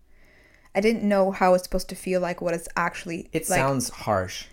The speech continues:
Speaker 1: Well,
Speaker 2: doesn't
Speaker 1: n-,
Speaker 2: it?
Speaker 1: not submission so much, but, like, obedience sounds like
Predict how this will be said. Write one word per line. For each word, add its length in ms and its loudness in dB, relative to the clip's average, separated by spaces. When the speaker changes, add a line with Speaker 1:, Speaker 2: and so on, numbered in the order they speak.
Speaker 1:
Well, 140 4
Speaker 2:
doesn't 140 4
Speaker 1:
n-, 60 6
Speaker 2:
it? 80 -2
Speaker 1:
not 260 2
submission 500 2
so 120 0
much, 180 0
but, 80 2
like, 160 0
obedience 640 -2
sounds 460 -2
like 380 -2